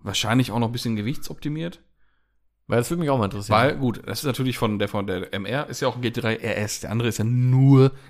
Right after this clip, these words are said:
Speaker 1: ein G T drei.
Speaker 2: Ja.
Speaker 1: Ne? Ist dann vielleicht, wenn man es so sieht, jetzt ein bisschen unfair.
Speaker 2: Ja,
Speaker 1: Muss
Speaker 2: vom
Speaker 1: man vielleicht
Speaker 2: Gewicht
Speaker 1: noch auf
Speaker 2: und
Speaker 1: die,
Speaker 2: so
Speaker 1: auf die
Speaker 2: generell.
Speaker 1: R S-Variante warten.
Speaker 2: Ja, das stimmt.
Speaker 1: Ne? Aber
Speaker 2: Wobei ich auch den G T drei schon so
Speaker 1: Wow,
Speaker 2: unfassbar schön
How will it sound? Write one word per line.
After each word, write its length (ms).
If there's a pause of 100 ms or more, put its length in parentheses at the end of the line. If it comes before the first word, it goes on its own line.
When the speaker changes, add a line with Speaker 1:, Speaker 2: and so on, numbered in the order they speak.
Speaker 1:
ein 140
G 80
T 100
drei. 340
Speaker 2:
Ja. 380 (140)
Speaker 1:
Ne? 180 (600)
Ist 200
dann 160
vielleicht, 380
wenn 80
man 80
es 60
so 120
sieht, 140
jetzt 100
ein 80
bisschen 220
unfair. 420 (260)
Speaker 2:
Ja, 100
Speaker 1:
Muss 80
Speaker 2:
vom 120
Speaker 1:
man 100
vielleicht 40
Speaker 2:
Gewicht 160
Speaker 1:
noch 80
auf 60
Speaker 2:
und 40
Speaker 1:
die, 60
Speaker 2:
so 80
Speaker 1:
auf 60
die 40
Speaker 2:
generell. 360
Speaker 1:
R 20
S-Variante 560
warten. 340
Speaker 2:
Ja, 140
das 140
stimmt. 260
Speaker 1:
Ne? 60 (840)
Aber 280 (100)
Speaker 2:
Wobei 180
ich 60
auch 80
den 140
G 100
T 80
drei 400
schon 420
so 480
Speaker 1:
Wow, 420
Speaker 2:
unfassbar 680
schön 100